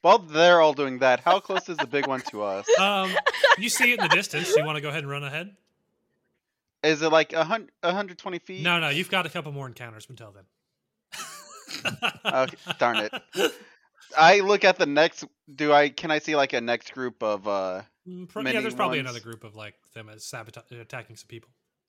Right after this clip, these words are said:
Speaker 1: I cast Firebolt at one of them, like, at one of the ones in,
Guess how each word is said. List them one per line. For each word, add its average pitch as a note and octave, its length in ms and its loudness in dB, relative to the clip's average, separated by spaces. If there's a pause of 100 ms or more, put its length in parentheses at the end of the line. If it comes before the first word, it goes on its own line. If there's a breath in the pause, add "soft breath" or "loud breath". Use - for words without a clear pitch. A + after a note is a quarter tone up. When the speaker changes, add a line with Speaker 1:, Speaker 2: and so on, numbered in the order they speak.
(920)
Speaker 1:
I C#3 140 4
cast C3+ 400 2
Firebolt A#2 460 0
at G#2+ 140 0
one A#2 160 -8
of G2+ 100 -12
them, F#2+ 240 -10 (220)
like, A#2+ 200 0
at A2+ 160 2
one B2+ 140 -6
of A#2 100 -6
the A2 180 -4
ones A#2 300 -10
in, G#2+ 140 -12